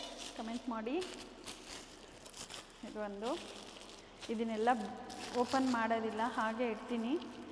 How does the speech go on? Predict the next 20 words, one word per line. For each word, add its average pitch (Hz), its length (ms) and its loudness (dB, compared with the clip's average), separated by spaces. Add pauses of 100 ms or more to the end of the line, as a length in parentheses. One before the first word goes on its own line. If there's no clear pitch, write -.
(400)
So 214 180 2
ಎಷ್ಟು 254 300 6
ಪೀಸ್, 262 240 0
ಎಷ್ಟಿದೆ 254 540 0
ಅಂದರೆ 240 400 0
ಒನ್, 226 240 2
ಟೂ, 226 280 2
ತ್ರೀ, 226 320 -2
ಫೋರ್, 214 380 -2
ಫೈವ್, 220 360 0 (100)
ಸಿಕ್ಸ್, - 340 -8
ಸೆವೆನ್, 226 320 6 (180)
ಸೆವೆನ್ 226 260 4
ಇದೆ. 214 220 -4 (1300)
ಒಂದು 302 160 8
ಸ್ಪೂನ್ 254 460 -2
ಕಡೆ 233 280 -4
ಕೊಟ್ಟಿದ್ದಾರೆ. - 600 -8 (1200)
ವಾವ್, 185 200 -4 (320)
ಸಖತ್ತಾಗಿದೆ. 175 520 0